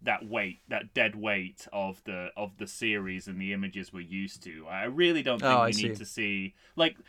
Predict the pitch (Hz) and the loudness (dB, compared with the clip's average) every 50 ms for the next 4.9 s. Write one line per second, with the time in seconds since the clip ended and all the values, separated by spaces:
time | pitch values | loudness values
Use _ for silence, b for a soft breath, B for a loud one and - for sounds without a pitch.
0 | b b b - 214 208 262 285 262 254 226 196 196 196 190 175 160 - - - | b b b 2 6 6 6 6 6 2 0 2 2 2 2 2 0 -4 -2 2
1 | 175 170 165 151 127 - - 120 107 - - 135 135 131 123 - 131 143 160 160 | 4 6 6 4 4 0 -6 -10 -10 -10 -8 -4 -2 -2 0 2 4 4 4 2
2 | - - 131 120 107 - - 120 110 104 98 - - - 104 98 - 123 110 107 | 0 -2 -2 -2 -2 -2 -2 0 0 0 0 -2 -6 -12 -8 -4 0 0 0 2
3 | 107 110 113 123 117 - 120 101 - - 98 92 90 - 95 87 87 87 87 - | 0 -2 -2 -4 -6 -8 -10 -10 -8 -8 -10 -10 -10 -10 -12 -10 -10 -10 -6 -4
4 | 101 107 110 104 120 120 120 120 117 - - - - 110 104 104 95 | -4 -4 -2 -2 -2 -2 0 0 -2 -4 -4 -6 -4 -4 -2 -2 -4